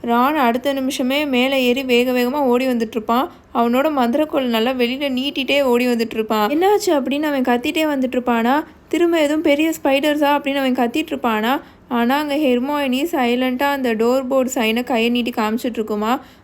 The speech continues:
ரான் அவனோட ரெண்டு புருவத்தையும் சுருக்கிட்டு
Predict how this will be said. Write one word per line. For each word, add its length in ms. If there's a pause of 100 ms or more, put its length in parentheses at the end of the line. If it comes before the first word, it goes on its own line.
ரான் 400
அவனோட 420
ரெண்டு 340
புருவத்தையும் 500
சுருக்கிட்டு 580